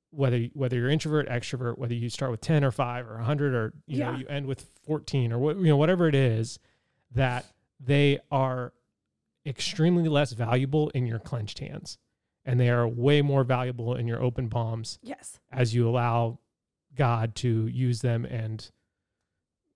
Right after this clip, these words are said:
Speaker 1: m-, magnify them.
Speaker 2: Yes.
Speaker 1: So
Speaker 2: Absolutely.
Speaker 1: that's good though. So, so what I wanted to say, which, like, is kind of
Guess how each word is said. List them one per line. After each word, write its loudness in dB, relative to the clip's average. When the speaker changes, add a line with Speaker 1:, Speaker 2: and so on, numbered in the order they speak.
Speaker 1:
m-, -10
magnify -2
them. -12
Speaker 2:
Yes. -4
Speaker 1:
So -6
Speaker 2:
Absolutely. -8
Speaker 1:
that's -4
good -10
though. -12
So, -2
so 0
what 2
I 0
wanted -4
to -10
say, -2
which, -10
like, -4
is -12
kind -6
of -6